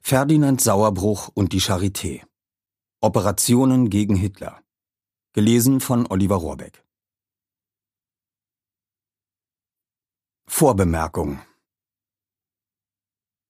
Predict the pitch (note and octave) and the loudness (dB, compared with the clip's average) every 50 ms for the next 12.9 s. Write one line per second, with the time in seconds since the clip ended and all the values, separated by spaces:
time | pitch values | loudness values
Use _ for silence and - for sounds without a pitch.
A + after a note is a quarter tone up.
0 | _ _ _ _ _ _ - - B2 B2+ D#3+ D#3+ - D#3+ D3 C#3+ C#3 B2 C3 C3 | _ _ _ _ _ _ -6 0 2 2 2 2 0 0 2 2 2 2 2 2
1 | B2 - A#2+ A2+ A2+ G#2+ F#2+ G2+ F#2 F2+ F2 E2 D#2 D2+ D2 - - - - B2+ | 2 2 2 2 2 2 0 0 0 0 -2 -4 -6 -8 -12 -16 -20 -8 -6 -4
2 | G#2+ - A2 - - A#2+ A2+ C3 - - A#2 - - A2 G#2+ B2+ C3+ - C3 B2 | -2 -2 -2 0 0 0 0 0 0 -4 -4 -2 0 0 0 0 0 0 0 0
3 | A#2+ A#2 A2 A2+ - - A#2+ G#2+ G2+ F#2 F2+ - - F#2+ F2 E2+ E2+ E2 E2 D#2 | 0 0 -2 -2 -2 0 0 2 2 2 0 0 -2 -2 -2 -2 -2 -4 -4 -4
4 | D#2+ D#2+ D#2+ D#2 D2 - - - - _ _ _ _ _ _ _ _ _ _ _ | -6 -6 -8 -8 -10 -12 -14 -18 -18 _ _ _ _ _ _ _ _ _ _ _
5 | _ _ _ _ _ _ _ - B2+ B2 - C3+ A#2 C3+ F3 F3 F3+ - - - | _ _ _ _ _ _ _ 0 0 2 2 2 2 2 0 0 -2 -4 -2 -2
6 | B2+ G#2+ G2+ - - A2+ G#2 F#2+ G#2+ G2 G2 G2 F#2+ G2 F#2+ G2 G#2+ A2+ A2 G2 | -2 -2 -2 0 0 0 0 0 0 0 0 2 2 4 4 4 4 2 2 0
7 | F2+ - - A#2+ B2 A#2+ A#2+ A2 - - A#2 A2 A2+ G2+ - - _ - - - | 0 0 0 0 0 0 0 -2 0 0 0 0 0 0 -2 -8 _ -4 -4 -4
8 | - - B2+ A#2 - - - B2+ C3+ D3+ - B2 B2 B2 C3+ - B2 A2+ - G2 | 0 0 0 0 0 0 2 2 2 4 2 2 0 0 0 -2 -4 -6 -6 -6
9 | E2+ F2 D#2 - - F#2 E2+ E2+ - F#2 D2+ D2+ D2+ D#2 D2 C#2 - - _ _ | -6 -6 -10 -8 -8 -10 -10 -8 -10 -12 -10 -8 -8 -8 -10 -10 -14 -18 _ _
10 | _ _ _ _ _ _ _ _ _ _ _ _ _ _ _ C3 B2 - C#3 C3 | _ _ _ _ _ _ _ _ _ _ _ _ _ _ _ -4 0 0 0 0
11 | A2+ - - - D3+ D3 D3+ C#3+ C3+ A#2 G#2 F#2+ E2 - - G2 E2 F#2 F2 D#2+ | 0 -2 -2 0 0 2 2 2 2 2 0 -2 -2 -4 -4 -4 -4 -4 -4 -6
12 | D#2+ D#2+ D2+ - - - - - - - - - - - - - _ | -6 -8 -8 -10 -10 -10 -12 -10 -12 -14 -14 -14 -18 -20 -20 -20 _